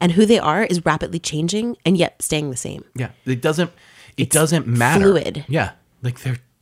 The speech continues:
Speaker 2: their, their characters are so, so well fleshed out to them and how they're performing them.
Speaker 1: Yeah.
Speaker 2: That what we don't get, I would say, doesn't matter.
Speaker 1: Mm-hmm.
Speaker 2: Like, jumping back for a second,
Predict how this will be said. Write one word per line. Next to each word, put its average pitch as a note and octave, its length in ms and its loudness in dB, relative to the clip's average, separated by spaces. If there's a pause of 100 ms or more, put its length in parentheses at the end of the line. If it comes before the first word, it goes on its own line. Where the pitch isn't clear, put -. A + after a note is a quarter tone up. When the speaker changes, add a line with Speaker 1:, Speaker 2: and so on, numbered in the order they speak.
Speaker 2:
their, A#2+ 420 -4 (300)
their A#2 200 -2
characters F3 560 -6
are G#2+ 60 -8
so, C3 500 -4 (680)
so - 240 0
well A#2+ 460 -2
fleshed - 460 -8
out - 360 -10
to G#2 240 -6
them E2+ 520 -4
and G2+ 140 -10
how G2 380 -4
they're G#2 480 -2
performing C2 640 -14
them. A1 260 -20 (300)
Speaker 1:
Yeah. F3 380 -6
Speaker 2:
That A2+ 360 -4 (960)
what A#2+ 420 0
we A2 360 -4
don't B2 540 -2
get, - 420 -8 (480)
I B2 180 4
would B2 180 0
say, G2 260 -4
doesn't F#2 460 -8
matter. D#2+ 480 -14
Speaker 1:
Mm-hmm. C#3+ 440 -6
Speaker 2:
Like, A#2+ 280 -4 (240)
jumping C#3+ 360 0
back C3 300 0
for C#3 140 -4
a A2+ 60 -2
second, G2+ 360 -6